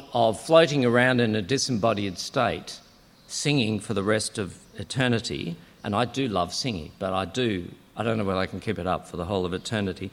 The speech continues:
but it seems that you can praise God through acts of service in this new world. Another thing, some of the work that we do in this world will get incorporated into the new heavens and the new earth.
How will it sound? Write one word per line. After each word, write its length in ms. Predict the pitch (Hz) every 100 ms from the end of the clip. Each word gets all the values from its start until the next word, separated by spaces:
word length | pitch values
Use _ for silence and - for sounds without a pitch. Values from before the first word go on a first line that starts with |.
| - - -
but 140 | 147
it 120 | 160 -
seems 720 | - 240 269 151 127 170 -
that 300 | 151 156 151
you 100 | 156
can 400 | - 170 240 254
praise 380 | 185 143 123 -
God 360 | 113 101 113 - - -
through 460 | - 165 156 147 139 - - _ _ -
acts 340 | 151 160 -
of 120 | 151 113
service 800 | - 123 95 76 - - - - - _ _ _ _ _ _ _ _ -
in 140 | 117
this 220 | 107 - 107
new 160 | 87
world. 340 | 82 78 - - - _ _ _ _ _ _ _ _ _ 143
Another 360 | 156 208 190
thing, 300 | - 92 - - - - _ - - -
some 300 | - 208 233
of 100 | 254
the 80 | 202
work 320 | 165 170 175
that 80 | 175
we 160 | 147 123
do 200 | 147 143
in 80 | 131
this 220 | 123 -
world 340 | 113 107 107 - -
will 160 | 151
get 260 | 147 160 156
incorporated 1040 | 160 147 - 254 - 147 107 92 104 104 -
into 380 | 147 151 - 139
the 160 | 143
new 300 | 139 135 139
heavens 460 | 139 117 110 107 104
and 160 | 110
the 60 | 107
new 320 | 104 92 90
earth. 340 | 90 - -